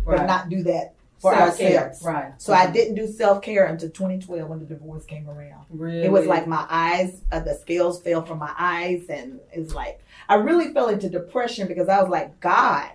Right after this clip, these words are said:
Speaker 1: you know, I'm serving you,
Speaker 2: Uh-huh.
Speaker 1: doing all I know how,
Speaker 2: Uh-huh.
Speaker 1: and
Speaker 2: Uh-huh.
Speaker 1: this happens."
Speaker 2: Right, right.
Speaker 1: And so that's what propelled me to this day.
Speaker 2: Is that the topic of the book?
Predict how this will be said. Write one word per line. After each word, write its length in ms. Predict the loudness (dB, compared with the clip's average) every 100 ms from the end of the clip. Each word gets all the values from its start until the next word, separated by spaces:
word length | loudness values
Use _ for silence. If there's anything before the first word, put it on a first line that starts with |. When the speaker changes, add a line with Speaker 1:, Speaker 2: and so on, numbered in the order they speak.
| _ -12
Speaker 1:
you 140 | -6
know, 180 | 0 2
I'm 180 | 2 0
serving 540 | -6 2 6 6 4 0
you, 320 | -2 0 4
Speaker 2:
Uh-huh. 320 | 6 6 2
Speaker 1:
doing 180 | -2 0
all 180 | 0 0
I 120 | 0
know 180 | -2 -4
how, 440 | -4 -2 0 0
Speaker 2:
Uh-huh. 140 | -4 -10 -10 -6
Speaker 1:
and 220 | -2 -2
Speaker 2:
Uh-huh. 80 | 0
Speaker 1:
this 240 | 2 0 0
happens." 380 | -8 -10 -16 -16
Speaker 2:
Right, 320 | -10 -10 -10 -18 _ -10
right. 220 | -8 -4
Speaker 1:
And 120 | -4
so 380 | 2 4 4 2
that's 360 | 4 4 4 -2
what 260 | -4 -6 -16 _ -14
propelled 520 | -8 0 0 0 -6
me 180 | -14 -16 _ _
to 120 | -10
this 300 | -8 -8 -10
day. 280 | -12 -10 -10 -6
Speaker 2:
Is 180 | 0 2
that 220 | 2 0
the 80 | -4
topic 340 | -2 -4 -4 -6
of 120 | -6
the 80 | -6
book? 340 | -6 -6 -10